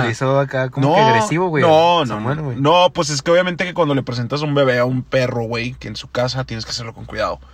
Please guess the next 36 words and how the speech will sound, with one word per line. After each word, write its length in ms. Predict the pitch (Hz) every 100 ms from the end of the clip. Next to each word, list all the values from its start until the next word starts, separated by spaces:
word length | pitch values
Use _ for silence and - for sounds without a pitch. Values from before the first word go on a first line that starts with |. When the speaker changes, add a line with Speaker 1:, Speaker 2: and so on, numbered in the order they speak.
| - - -
Speaker 1:
¿Ah, 100 | 113
Speaker 2:
Porque 160 | 120
Speaker 1:
sí? 40 | 151
Speaker 2:
los 180 | 110 -
per-, 240 | 123 113
sí, 160 | - 117
Speaker 1:
Pero 60 | 113
Speaker 2:
güey. 160 | 151 113
Speaker 1:
yo 80 | 117
no 100 | 120
me 60 |
levantabas 400 | 123 131 101 107
al 100 | 117
patio 140 | 127 139
Speaker 2:
Porque 260 | 143 127
Speaker 1:
ya. 20 | 131
Speaker 2:
son, 460 | - 135 135 135
son 220 | 131 131
su 140 | 131 139
pendejo. 500 | 123 107 92 - - - - - -
Son 280 | - 135 127
su, 200 | - 156
están 360 | 143 - 139 139
en 100 | 156
su, 880 | - 175 156 143 131 127 117 113 -
en 140 | 117 110
su, 240 | - 117
este, 600 | 110 - - 113 110 107 - - - - - -
¿cómo 160 | - 135
se 60 | 127
dice? 160 | 139
Pues 180 | 143 139
es 80 | 135
su, 180 | - 156
es 100 | 131
su 840 | - 156 143 139 135 123 113 101